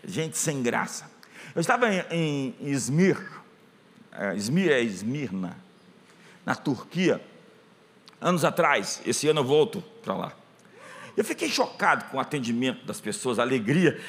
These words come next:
que elas nos serviam no, no, nos lugares, nos restaurantes, no aeroporto. Eu fiquei: "Gente, todo mundo nessa cidade parece feliz." Na verdade, eu nunca fui a uma cidade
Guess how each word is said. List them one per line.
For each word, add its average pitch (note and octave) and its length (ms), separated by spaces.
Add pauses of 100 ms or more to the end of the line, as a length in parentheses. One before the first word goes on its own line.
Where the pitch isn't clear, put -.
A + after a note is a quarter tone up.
(120)
que - 80
elas C#3 160
nos C3 120
serviam C3+ 300
no, B2 200 (300)
no, B2+ 260
nos B2+ 220
lugares, A#2+ 420
nos A2+ 160
restaurantes, B2 640
no A#2+ 280
aeroporto. C#3 760
Eu - 20
fiquei: A#3+ 340
"Gente, C4+ 280 (220)
todo E4+ 220
mundo C4+ 180
nessa A3 180
cidade F3 340
parece G#3 320
feliz." - 1000 (680)
Na - 40
verdade, G#3+ 300
eu A3+ 80
nunca G3+ 480
fui E3 180
a D3 40
uma C#3 180
cidade A2+ 460